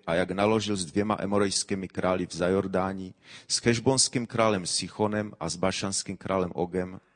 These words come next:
z Aštarotu. Naši stařošinové a všichni obyvatele naší země nás vyzvali: Vezměte si sebou zásoby na cestu, jděte jim vstříc a řekněte jim: "Jsme vaši otroci, uzav-, uzavřete s námi smlouvu.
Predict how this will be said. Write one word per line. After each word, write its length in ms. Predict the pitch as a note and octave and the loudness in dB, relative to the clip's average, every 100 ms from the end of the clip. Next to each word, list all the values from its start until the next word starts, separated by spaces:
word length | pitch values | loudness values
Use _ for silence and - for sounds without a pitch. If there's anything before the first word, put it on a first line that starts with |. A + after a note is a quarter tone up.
| - | -14
z 120 | - | -6
Aštarotu. 680 | E2+ - - E2 D2+ - - - - - | -6 -6 -4 -4 -4 -8 -16 -16 -20 -8
Naši 240 | - A2 A#2 | 0 2 2
stařošinové 800 | - C3 D3 C#3 - C#3 C3 C3+ | 4 4 4 2 0 0 2 2
a 80 | |
všichni 360 | G2+ - - A2+ | 2 -2 -4 -2
obyvatele 540 | A2+ A2 A2+ A#2+ A2+ | 2 2 2 2 0
naší 300 | G#2+ G#2+ - | 0 -2 -2
země 460 | G2 G2 G2+ G#2 G2 - | 0 0 0 -2 -4 -6
nás 260 | F2+ F2 E2 | -6 -6 -4
vyzvali: 580 | F#2+ F#2 F#2 F#2+ F#2+ - _ _ | -4 0 2 2 0 -8 _ _
Vezměte 400 | - F#2 A#2 A#2 | -4 -2 -2 -2
si 140 | A#2 A2 | -2 0
sebou 320 | - G#2 F#2+ | 0 2 2
zásoby 440 | F2+ F2+ - F#2+ | 2 0 -2 -2
na 120 | G2 E2+ | -4 -4
cestu, 440 | - - - G2 | -4 -4 -2 -6
jděte 300 | F2 F2+ - | -2 -4 -2
jim 140 | F#2 | -4
vstříc 560 | E2+ - - F#2+ - - - - - | -6 -8 -6 -6 -8 -12 -14 -20 -4
a 120 | F#2 | 0
řekněte 580 | G2 G#2 G#2+ G#2 - G2+ | 0 0 -2 -2 2 4
jim: 260 | G2+ G2 - _ _ _ _ _ | 4 0 -10 _ _ _ _ _
"Jsme 260 | - - G2 | -8 -2 2
vaši 300 | G#2 G2+ - | 2 2 0
otroci, 480 | G2 - F2 - - | -2 -2 -2 -2 -6
uzav-, 360 | - E2+ F#2+ F#2 | -4 -2 -2 -2
uzavřete 540 | - F#2 G2+ G2 - F#2+ | -4 -2 0 -2 -4 -4
s 100 | - | -4
námi 220 | F2+ F2+ | -4 -4
smlouvu. 520 | - F2 D#2+ C#2 C2+ | -4 -2 -2 -2 -10